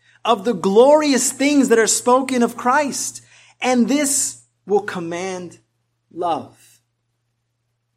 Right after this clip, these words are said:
That's why we can't be casual about this. We can't be casual here. We need deep persuasions of this glorious thing. He says, "Seek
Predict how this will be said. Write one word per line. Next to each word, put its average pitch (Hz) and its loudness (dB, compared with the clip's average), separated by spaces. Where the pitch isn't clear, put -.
That's - -16
why 165 -8
we 151 -10
can't 147 -14
be 147 -14
casual 135 -12
about 123 -14
this. 127 -16
We 143 -14
can't 165 -10
be 170 -10
casual 170 -6
here. 110 -14
We 175 -4
need 190 -2
deep 226 -6
persuasions 170 -10
of 156 -8
this 175 -6
glorious 160 -4
thing. 117 -10
He 214 -6
says, 202 2
"Seek 269 0